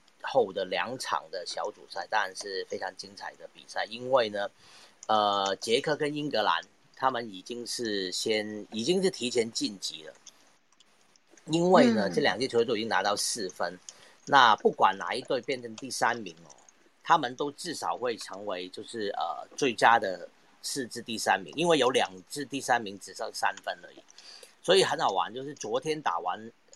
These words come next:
Speaker 1: 那两场比赛之后呢，诶，这边两队突然间就说晋级到，<laughs> 到外赛了，因为他们已经拿到四分。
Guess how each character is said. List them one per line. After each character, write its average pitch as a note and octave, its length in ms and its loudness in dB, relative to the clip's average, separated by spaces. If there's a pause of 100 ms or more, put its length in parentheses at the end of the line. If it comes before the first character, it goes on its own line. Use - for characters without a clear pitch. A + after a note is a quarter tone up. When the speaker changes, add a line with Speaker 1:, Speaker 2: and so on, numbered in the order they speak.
Speaker 1:
那 C3 180 -2
两 A2+ 240 -4
场 G#2+ 140 -6
比 F#2+ 160 -14
赛 G#2+ 160 -4
之 A2+ 240 -6
后 G2+ 120 -2
呢， F2+ 100 -16 (120)
诶， C3 220 -2
这 E3+ 160 -2
边 D#3+ 180 2
两 A#2+ 240 0
队 A#2+ 140 -2
突 A#2+ 140 0
然 G2 180 0
间 G#2 240 -6
就 G#2 160 -6
说 G2+ 200 -8
晋 A2 220 -16
级 - 120 -20 (180)
到， G2 180 -2
<laughs> - 60 -6
到 C#3+ 80 0 (240)
外 E3 120 6
赛 A2+ 280 -2
了， F#2 80 -10 (560)
因 D3 100 -4
为 C#3+ 60 0
他 C#3+ 140 4
们 B2+ 120 -4
已 F#2+ 40 -10
经 G#2+ 100 -12
拿 F#2+ 120 -2
到 G2+ 120 -6
四 F#2+ 240 -12
分。 - 140 -18